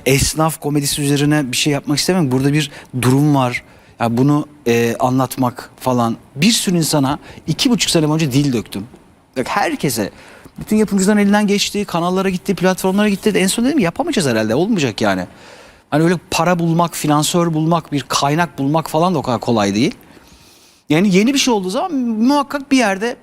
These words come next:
ya bu olmasa mı acaba falan diye bir şeyle karşılaşıyorsun. E işte o olsun ki yani ondan sonra sen zaten yani bunu seversen zaten bunu isteyeceksin.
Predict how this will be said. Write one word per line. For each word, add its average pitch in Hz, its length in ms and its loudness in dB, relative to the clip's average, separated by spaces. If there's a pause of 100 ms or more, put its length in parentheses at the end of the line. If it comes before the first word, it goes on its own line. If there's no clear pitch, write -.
ya 226 260 2
bu 277 160 -2
olmasa 160 320 -2
mı 139 100 2
acaba 120 400 0
falan 165 380 0
diye 185 260 2
bir 175 40 2
şeyle 180 260 2
karşılaşıyorsun. 165 680 -2
E 123 100 2
işte 185 180 2
o 160 120 0
olsun 208 640 0
ki 208 360 0 (600)
yani 139 300 2 (240)
ondan 185 320 2
sonra 262 240 2
sen 202 140 0
zaten 208 320 -2 (760)
yani 117 300 0
bunu 202 320 4 (360)
seversen 285 680 0
zaten 262 380 0
bunu 214 120 2
isteyeceksin. 151 640 -2